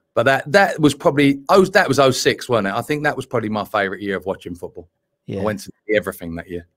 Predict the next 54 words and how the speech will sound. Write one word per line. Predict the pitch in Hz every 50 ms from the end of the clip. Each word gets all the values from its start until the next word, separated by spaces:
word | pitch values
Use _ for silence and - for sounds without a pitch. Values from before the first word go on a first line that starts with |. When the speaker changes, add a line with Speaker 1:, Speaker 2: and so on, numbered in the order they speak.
| _ _ _ _ _ _ _ _ -
Speaker 2:
Yeah, | - 101 98 98 98 -
I | 143
think | - 254 240 185
you're | 156
right, | 147 160 156 135 113
man. | 107 107 113
I | 117
think, | - 170 151 139 - -
I | - 127
think | 143 139 135 135 _ _ _ _ _ _ _ _ _ _ _ _
we | - 156
did | 175 190 185
a |
little | 175 151 147
thing | 131 - 143 139
the | 135
other | 131 127 127
day. | 127 135 131 123 113
It's | 107 107 -
like, | 117 117 117 113 113 _ - - - - -
I | 139
think | 156 202 220
that, | 220 190 143
I | 143
think | - 202 196
that | 147 143
bowling | - 170 170 170 151 143 131 120
season | - - 127 117 110 110 120 120
was, | 120 120 110 - _ _ -
was, | 131 127 123 117 113 -
was | 135 127 113
an | 117 123
amazing | 120 123 127 127 123 113 117 120 113
season | - 123 117 117 110 113 113 110
because | 117 107 - - 127 123 113
of | 113 110
it | 113 101
was | 104 -
the | 117
last | 113 113 107 107 - -
season | 123 110 104 104 107
of | 104
the | 101
bowling. | 98 117 113 113 107 101
I | 101 104
think | - - 123 120
if | 117 - - -
we | - -
Speaker 1:
Yeah. | 110 98
Speaker 2:
took | 95 - - -
that | 139 131 123 127 127 -
out | 120
of, | 120 123
uh, | 117 113